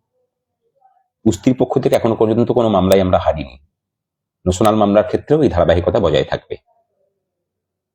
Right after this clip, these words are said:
খুব ভালো আর্গুমেন্ট হয়েছে আমাদের আইনজীবীদের পক্ষ থেকে, তারা একদম তৈরি হয়ে আছেন। আর এই মামলা প্রথম দিন থেকে তৈরি করার ক্ষেত্রে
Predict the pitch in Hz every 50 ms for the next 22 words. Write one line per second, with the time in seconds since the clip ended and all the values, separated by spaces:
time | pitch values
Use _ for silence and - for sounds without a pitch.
0 | _ _ _ _ _ _ _ _ _ _ _ _ _ _ _ _ _ _ _ _
1 | _ _ _ _ _ _ _ _ _ - - - 131 92 92 107 120 131 104 95
2 | 90 117 131 135 127 - 127 117 - 113 110 98 104 92 - - _ _ - -
3 | - 95 98 95 101 101 95 101 101 95 - - - - 98 - 92 90 123 139
4 | - _ _ _ _ _ _ _ _ _ _ _ _ _ _ _ _ _ - 110
5 | 117 123 101 90 - - 143 135 - - 123 107 110 127 127 127 123 117 113 110
6 | 104 - - 135 139 - _ _ _ _ _ _ _ _ _ _ _ _ _ _
7 | _ - - 101 98 - - 113 139 175 180 185 170 156 123 95 78 71 - -
8 | - _ _ _ _ _ _ _ _ _ _ _ _ _ _ _ - 113 - -
9 | 185 190 185 165 170 156 147 151 - 139 - 131 123 - - - _ _ _ _
10 | _ _ _ _ _ - - 120 120 127 135 - 123 123 117 101 - 104 90 -
11 | - 78 76